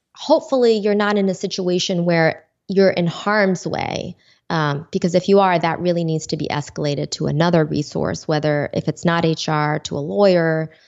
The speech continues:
to the police department, if things are, are really serious. But, um, don't stay, I would always recommend to, to not stay quiet and just power through. Because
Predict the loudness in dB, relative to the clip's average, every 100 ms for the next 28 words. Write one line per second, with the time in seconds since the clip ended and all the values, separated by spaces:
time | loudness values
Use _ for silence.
0 | _ -8 -6 2 4 4 0 -2 -2 -2
1 | -4 -2 -2 0 0 -2 -4 -2 2 2
2 | 2 0 2 4 4 0 -4 -12 -20 -20
3 | -20 _ 0 0 -4 _ -6 -2 0 0
4 | -2 -6 _ -2 0 0 -4 -12 -20 _
5 | -8 -2 0 0 -2 -4 -2 -2 -2 -2
6 | -2 -4 -6 -8 -6 -6 -6 -6 -6 -8
7 | _ _ _ _ _ _ -2 2 4 4
8 | 2 -4 -8 -2 0 2 0 -2 -6 _
9 | _ _ _ _ _ _ -16 -2 0 2
10 | 2 2 0 -4 -2 -4 -6 -12 -4 -2
11 | -2 -6 -8 -8 -6 -8 -12 -20 _ _
12 | _ _ _ _ 0 0 0 2 2 2
13 | -4 -18